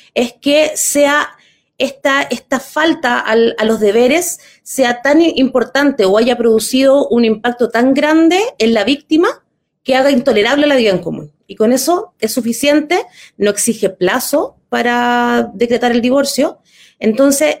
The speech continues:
en, en materia de familia es, es mucho más claro, por así decirlo. Pero quizás en, cuan-, cuando se terminan esos seguimientos o esos acosos que quizás hay por internet,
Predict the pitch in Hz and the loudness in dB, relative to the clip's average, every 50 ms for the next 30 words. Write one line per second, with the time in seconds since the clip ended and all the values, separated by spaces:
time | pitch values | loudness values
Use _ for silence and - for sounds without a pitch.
0 | _ _ - 220 220 220 220 214 214 214 214 208 208 - - - 214 220 214 208 | _ _ -2 2 2 4 4 2 2 2 2 2 0 -2 -2 -2 0 0 2 0
1 | 208 269 277 311 311 320 320 320 - 269 254 262 285 294 294 330 370 453 466 508 | 0 0 0 2 2 2 2 0 0 0 2 2 2 2 2 2 0 0 -2 -6
2 | - _ - 220 - - _ - 240 240 247 269 285 320 320 - 330 320 311 311 | -10 _ -8 -8 -8 -8 _ -2 0 2 4 4 4 2 2 0 0 2 2 2
3 | 311 311 - - - _ _ _ - 285 277 285 285 202 165 151 147 - _ _ | 0 -2 -4 -8 -10 _ _ _ -2 0 0 2 0 0 0 -2 -2 -6 _ _
4 | _ _ _ _ _ _ _ - 202 202 202 - - 214 190 180 185 180 170 165 | _ _ _ _ _ _ _ -4 -2 -2 -2 -2 -2 -2 -2 -2 -4 -6 -6 -6
5 | 156 147 151 - _ _ _ _ _ _ _ _ _ _ _ _ _ 220 214 208 | -6 -8 -10 -10 _ _ _ _ _ _ _ _ _ _ _ _ _ 0 2 2
6 | 214 208 208 208 208 208 202 202 202 202 202 202 196 - - _ _ 220 208 - | 2 4 4 4 4 4 4 4 4 4 4 2 0 -2 -8 _ _ -10 -8 -4
7 | - 262 269 262 277 285 254 240 - - _ _ 240 240 240 226 - - - 247 | -2 -2 0 0 2 2 0 0 -2 -6 _ _ 0 0 0 0 -2 -2 -2 0
8 | 240 233 226 - 233 214 208 185 180 185 214 262 302 330 277 214 214 269 311 311 | 2 2 0 0 -2 -2 -2 -2 0 2 2 4 4 4 2 2 2 2 0 0
9 | 311 - 220 - 247 240 - - 240 220 208 190 190 208 226 247 262 262 247 240 | 0 -2 -4 -2 -4 -4 -2 -2 0 0 2 0 2 2 2 2 2 2 2 0
10 | 233 233 220 202 196 - - - - - - 202 240 240 277 254 254 226 196 190 | 0 0 0 -2 -2 -4 -10 -20 -10 -2 0 0 2 2 0 -2 -2 -4 -6 -4
11 | - 196 208 220 220 - 277 277 277 277 277 - 240 240 233 226 233 226 - 208 | -2 0 0 0 0 0 0 0 -2 -2 -4 -2 0 0 2 0 -2 -4 -6 -8
12 | - - 233 233 233 240 240 247 240 - 233 214 214 220 208 196 - 190 180 170 | -4 -4 -4 -2 0 0 -2 -2 0 0 0 0 2 0 -2 -2 -2 -2 -2 -2
13 | 175 202 302 - - | -2 -2 -2 -4 -8